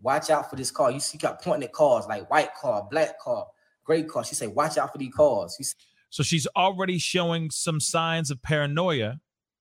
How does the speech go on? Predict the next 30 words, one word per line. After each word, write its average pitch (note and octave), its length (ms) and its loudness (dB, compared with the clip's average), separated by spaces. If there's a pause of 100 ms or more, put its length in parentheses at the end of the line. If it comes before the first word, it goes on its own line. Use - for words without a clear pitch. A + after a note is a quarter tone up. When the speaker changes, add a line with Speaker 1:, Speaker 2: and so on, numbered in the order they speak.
(520)
Speaker 2:
whether F#3 400 2
it's, D#3 240 0 (520)
whether D#3 760 0
it's, D#3 260 -2 (1700)
whether G#3+ 480 4
it G3 260 0
is, F3+ 220 0
uh, D#3+ 160 4
garnered G3+ 640 4
or D#3+ 120 4
not, D#3 640 0 (180)
right? C3+ 380 2 (1160)
She's D#3+ 320 2
already E3+ 380 4
sitting E3+ 280 -2
there C#3 140 0
going, C3 260 0
"Hey, B2+ 320 -2 (180)
watch D3+ 320 2
out E3+ 220 0
for D#3+ 80 -2
these C#3 220 -2
random C3+ 480 0
cars." D3+ 440 0
She's A2+ 200 -6
just B2 180 -6
pointing F3+ 360 2
out D3 160 0
at B2 200 -4
cars - 640 0